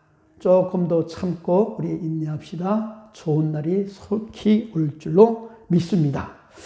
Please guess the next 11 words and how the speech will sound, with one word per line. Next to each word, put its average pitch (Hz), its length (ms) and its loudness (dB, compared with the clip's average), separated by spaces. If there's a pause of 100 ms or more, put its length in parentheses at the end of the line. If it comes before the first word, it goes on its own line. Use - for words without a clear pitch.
(480)
예수님 240 640 6
공생애를 196 920 6
오 170 220 2
대 208 160 2
사역이라고 165 760 -4
하죠. 175 600 -4
복음, 170 520 -4 (120)
치유, 233 560 0 (260)
전도, 165 960 2
제자, 185 920 -8 (140)
구원. 151 540 0